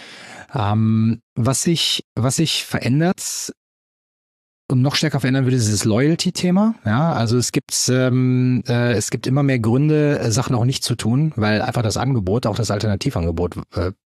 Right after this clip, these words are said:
sehr, sehr groß ist und auch noch größer werden wird. Und das gilt auch für den Eventbereich. Ähm, das ist, glaub ich, eine total wichtige, äh, äh,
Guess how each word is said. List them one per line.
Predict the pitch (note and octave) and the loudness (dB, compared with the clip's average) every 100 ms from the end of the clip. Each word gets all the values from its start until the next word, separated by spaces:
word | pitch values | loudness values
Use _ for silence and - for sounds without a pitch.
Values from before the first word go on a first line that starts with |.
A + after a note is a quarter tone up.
| - | -6
sehr, | G2 G#2+ | 0 0
sehr | G#2 | 0
groß | G2 G#2 A#2+ | 0 -2 0
ist | C3+ | 0
und | A#2 | 0
auch | G2 | 2
noch | G#2+ | 0
größer | - G#2+ G2+ | 0 0 2
werden | F#2+ G2 E2+ | 0 0 0
wird. | E2+ E2 - - - - - | -2 -4 -10 -18 -14 -10 -2
Und | A#2 | 0
das | C#3 | 0
gilt | A#2+ D3 E3 - | 2 2 2 0
auch | A#2 C#3+ | 0 0
für | - | 0
den | B2+ A#2 | 0 2
Eventbereich. | G2+ G#2 - - G#2 G2+ - - - - - - - - - | 2 0 -2 -4 -4 -4 -10 -18 -20 -20 -20 -20 -20 -16 -4
Ähm, | B2+ A#2 A#2+ B2 B2 | 0 2 2 2 0
das | D3 | 0
ist, | E3 | 2
glaub | - C#3 | 2 0
ich, | - | 0
eine | A2+ A2 B2 | -2 0 0
total | - A#2 - F#2 | 0 -2 -2 0
wichtige, | E2+ - F#2 F#2 F2+ F2+ - | -2 -2 -2 0 -2 -2 -2
äh, | G#2 F#2+ G2 - G#2 F#2 | 0 0 -2 -2 -2 -2
äh, | G2+ F#2 | -4 -8